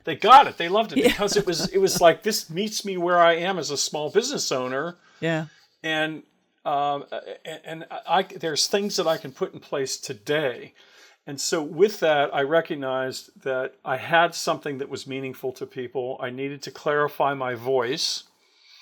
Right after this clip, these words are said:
Speaker 1: further than what I had done in just that workshop.
Speaker 2: Mm-hmm.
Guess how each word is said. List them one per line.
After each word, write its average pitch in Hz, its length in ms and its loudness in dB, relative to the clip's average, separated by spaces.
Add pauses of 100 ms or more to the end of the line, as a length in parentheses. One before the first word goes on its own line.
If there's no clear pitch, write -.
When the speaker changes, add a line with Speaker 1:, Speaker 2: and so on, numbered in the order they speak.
(320)
Speaker 1:
further 175 500 0
than 143 160 0
what 131 140 -2
I 135 120 4
had 139 140 0
done 127 220 -2
in 123 80 -8
just 127 240 -4
that 135 180 0
workshop. 120 640 -4 (440)
Speaker 2:
Mm-hmm. 131 340 -10